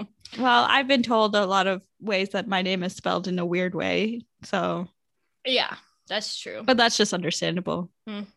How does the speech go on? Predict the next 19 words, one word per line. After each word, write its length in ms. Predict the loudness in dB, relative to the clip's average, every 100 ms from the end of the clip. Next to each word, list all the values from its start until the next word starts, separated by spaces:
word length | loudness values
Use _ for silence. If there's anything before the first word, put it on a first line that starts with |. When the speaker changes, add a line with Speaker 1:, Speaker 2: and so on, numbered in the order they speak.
| _ _ _ -12
Speaker 2:
yeah, 180 | -10 -12 _ _
that's 220 | -16 -12
also 220 | -12 -12 -14
true. 240 | -14 -14 -2
Speaker 1:
<laughs> 0 | -2 0 0 0 0 -4 _ _ _ -8
Speaker 2:
But 80 | -4
yeah, 360 | 0 0 0 -2
that's 400 | 2 2 0 -4
what 160 | -6 -6 _
daba 400 | -2 0 -2 -4 -4
chaat 320 | -6 -6 -6
means. 920 | -10 -8 -8 -8 -8 -8 -10 -10 -16 -14
And 380 | -8 -6 -6 -6
that's 220 | -6 -6
why 140 | -8 -8
we 120 | -8
named 460 | -10 -10 -12 -12 -12
ourselves 640 | -8 -8 -8 -8 -8 -10 -10
that. 500 | -6 -4 -4 -8 -10